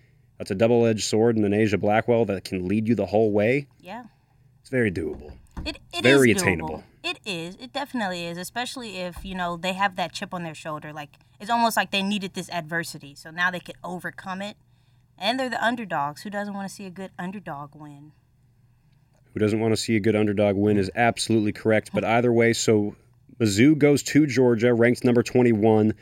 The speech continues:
Speaker 1: Thursday, February seventeenth at six P M. Then they turn around, come back home for Sunday's matchup, February twentieth at two P M against Mississippi State here at Mizzou Arena. Guys,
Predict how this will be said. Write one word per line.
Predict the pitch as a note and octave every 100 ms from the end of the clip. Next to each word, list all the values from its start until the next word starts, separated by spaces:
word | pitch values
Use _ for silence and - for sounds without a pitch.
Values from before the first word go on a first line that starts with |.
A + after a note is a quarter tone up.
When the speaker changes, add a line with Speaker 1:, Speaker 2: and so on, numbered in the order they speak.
| -
Speaker 1:
Thursday, | _ E3+ D#3+ C#3+ E3
February | - C#3+ D3 C#3
seventeenth | - C3 B2 - B2+ A#2
at | -
six | - D3+ - -
P | C3+ B2+
M. | A#2+ A#2 A2
Then | C3
they | C#3
turn | - C3+ C3
around, | B2 B2 -
come | C3
back | B2+ -
home | B2 A#2+
for | -
Sunday's | A2+ C#3 C#3 B2 A2
matchup, | A#2 A#2 A2+ F2+
February | B2 C3+ C#3 B2+
twentieth | - B2+ A2+
at | A2+ -
two | C#3+ C3+
P | A2+ G#2+
M | G2+ F#2+ _ _ _ -
against | G#2+ G#2+ G2
Mississippi | A#2 A#2 A2 A#2
State | A2 A#2 G#2+ -
here | A#2 A#2+ B2+ A2+
at | A2+ A2
Mizzou | A2 F#2+ A2+ A2+
Arena. | G#2+ A2 G#2 G2 - _ _ _ _ _ _ _ _ _ _
Guys, | G#2+ A2+ A2